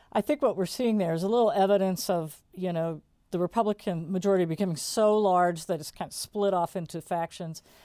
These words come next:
And, uh, you know, uh, Mister Labrador represents, I think, a further right or, uh, maybe a slightly different take on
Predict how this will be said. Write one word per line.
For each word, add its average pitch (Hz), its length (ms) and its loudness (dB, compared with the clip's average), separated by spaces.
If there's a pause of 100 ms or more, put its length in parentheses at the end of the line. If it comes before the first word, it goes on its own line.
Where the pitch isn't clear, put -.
(200)
And, 160 340 -2
uh, 156 280 -2 (120)
you 185 200 -4
know, 151 280 -6 (640)
uh, 151 200 -6
Mister 175 240 -6
Labrador 196 560 4
represents, 180 640 -2 (280)
I 185 60 -6
think, 175 140 -4
a 175 60 -6
further 185 520 0
right 175 460 2
or, 156 500 -4
uh, 151 500 -4
maybe 160 260 -8
a - 20 -10
slightly 160 400 -6
different 165 280 -8
take 180 280 -4 (100)
on 165 360 -4